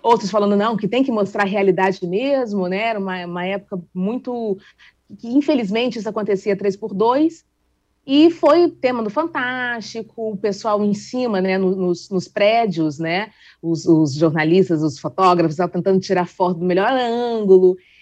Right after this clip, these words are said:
E até que aconteceu realmente o tiro. Primeira vez que aconteceu o tiro, é, não valeu, porque espocaram um flash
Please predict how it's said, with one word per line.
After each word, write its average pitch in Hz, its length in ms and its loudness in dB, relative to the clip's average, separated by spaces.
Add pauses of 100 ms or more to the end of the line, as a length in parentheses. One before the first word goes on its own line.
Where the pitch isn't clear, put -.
(240)
E 320 140 6
até 330 400 2
que 311 100 0
aconteceu 277 520 -2
realmente 262 480 -4
o 277 60 -6
tiro. 151 480 -8 (420)
Primeira 226 360 0
vez 196 200 2
que 196 60 -6
aconteceu 175 480 -6
o 190 40 -2
tiro, 214 440 -4 (520)
é, 185 360 4
não 190 140 0
valeu, 226 420 -2 (720)
porque 220 560 -2
espocaram 220 840 -4 (160)
um 220 380 -8
flash - 800 -2